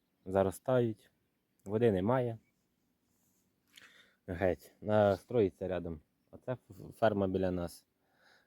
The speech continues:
яка це хотіла, оце все мутить. І рядом ще строїться ферма,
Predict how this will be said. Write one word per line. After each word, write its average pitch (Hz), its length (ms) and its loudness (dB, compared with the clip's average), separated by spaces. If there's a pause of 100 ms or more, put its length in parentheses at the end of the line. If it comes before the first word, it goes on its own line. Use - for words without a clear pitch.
(140)
яка 90 300 -4
це 82 120 -10
хотіла, 85 360 -4
оце 90 180 -6
все - 200 -8
мутить. 85 460 -8 (440)
І 107 360 4
рядом 95 320 4
ще 131 200 -4
строїться 104 520 -4
ферма, 90 480 -6